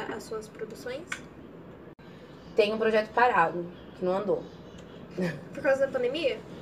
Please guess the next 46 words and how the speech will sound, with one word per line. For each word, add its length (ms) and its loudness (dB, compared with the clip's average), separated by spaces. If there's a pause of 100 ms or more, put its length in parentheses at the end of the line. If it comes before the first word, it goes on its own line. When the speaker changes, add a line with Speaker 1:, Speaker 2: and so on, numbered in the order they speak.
(180)
Speaker 2:
Também. 680 8
É, 260 10
um 160 4
dos 80 -2
projetos 380 6
que 100 -4
eu, 220 2
que 80 0
eu 40 0
tinha 360 -2
era 140 4
de 100 -6
estudar, 600 6 (140)
que 80 -8
eu 40 -6
queria 260 0
fazer 240 -2
direção 320 0
de 80 2
arte, 240 4
não 80 2
consegui 320 0
esse 180 2
ano 160 2 (340)
por 120 0
Speaker 1:
Como 160 2
Speaker 2:
conta. 80 6
Speaker 1:
é 40 2
que 520 -2 (100)
faz 180 -4
pra 180 -6 (440)
começar 440 -8 (440)
a 60 -4
estudar? 300 -2
Speaker 2:
Estudar? 340 2
Speaker 1:
Tipo, 240 -8
tem 100 -2
alguma 200 -6
faculdade? 460 -4
Speaker 2:
Tem, 460 6
tem 300 2 (320)
a 140 4
Escola 300 10
Nacional 340 4
de 60 -8
Cinema, 360 0